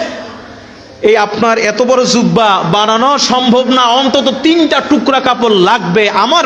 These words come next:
প্রশ্ন হলো, আপনার গায়ে একটা নতুন জুব্বা দেখতে পাচ্ছি, এটা তো তিনটা টুকরা দেওয়া হয় নাই, তাহলে আপনি কি অধিক গ্রহণ করছেন? কথা বলেন।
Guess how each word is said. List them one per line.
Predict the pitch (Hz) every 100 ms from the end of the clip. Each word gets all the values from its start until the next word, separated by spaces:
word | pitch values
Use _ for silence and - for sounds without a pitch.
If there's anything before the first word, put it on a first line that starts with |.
| 196
প্রশ্ন | 254 - 294
হলো, | 269 262 247
আপনার | 233 226 - 359 320
গায়ে | 262 254
একটা | 240 240 220
নতুন | 190 285 302 285 202
জুব্বা | 320 262 262
দেখতে | 233 226 226
পাচ্ছি, | 214 233 269 - 233 - - - -
এটা | 330 320
তো | 262
তিনটা | 247 339 349 269
টুকরা | 226 254 247 226
দেওয়া | 220 170
হয় | 202 277
নাই, | 269 233 190 -
তাহলে | 247 233
আপনি | 233 226 - 285
কি | 240 254
অধিক | 214 226 269 185
গ্রহণ | 220 240
করছেন? | 247 277 - 285 165 - - - - - - - - - - - - - -
কথা | 214 254
বলেন। | 285 311